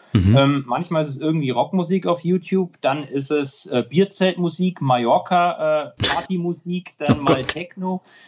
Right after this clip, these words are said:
Speaker 2: dann mal, äh, A S M R, dann mal irgendwie, äh, ein Video, wo es draußen nur regnet die ganze Zeit. Also ich brauche irgendwie Geräusche im Hintergrund. <laughs>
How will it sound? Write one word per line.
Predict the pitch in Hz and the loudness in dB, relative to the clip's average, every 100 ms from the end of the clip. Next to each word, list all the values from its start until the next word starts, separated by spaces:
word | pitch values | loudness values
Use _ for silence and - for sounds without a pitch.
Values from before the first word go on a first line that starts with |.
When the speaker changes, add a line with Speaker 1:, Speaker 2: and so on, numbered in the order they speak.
| _ | _
Speaker 2:
dann | - 151 | 0 2
mal, | 165 156 156 156 - | 2 4 4 2 0
äh, | 139 139 135 131 151 160 | 0 0 -2 -6 -4 -4
A | |
S | 143 147 | -4 -6
M | 131 120 | -6 -4
R, | 120 156 185 170 | 0 0 0 0
dann | 151 156 | 0 0
mal | 156 147 151 135 | 0 0 0 -2
irgendwie, | 147 156 156 135 147 147 151 - | -2 -2 -6 -12 -14 -6 -6 -2
äh, | 139 139 131 | -2 0 -2
ein | 131 | -4
Video, | 123 156 160 151 | -4 -2 0 2
wo | 135 | 0
es | 139 - | -4 -2
draußen | 123 156 - | 0 0 2
nur | 139 131 | 2 2
regnet | 123 139 185 175 | 2 2 2 2
die | |
ganze | 165 160 165 151 | 0 -2 -2 -6
Zeit. | - 147 143 - - - - | 0 0 0 -8 -20 -18 -2
Also | 131 | 0
ich | 143 - | 0 2
brauche | 127 156 127 | 2 2 2
irgendwie | 147 156 151 | 0 0 0
Geräusche | 127 107 110 123 - | 0 2 2 0 -2
im | 110 | -4
Hintergrund. | 110 101 98 82 123 127 - - | -6 -8 -8 -8 -10 -10 -12 -2
<laughs> | 185 | -2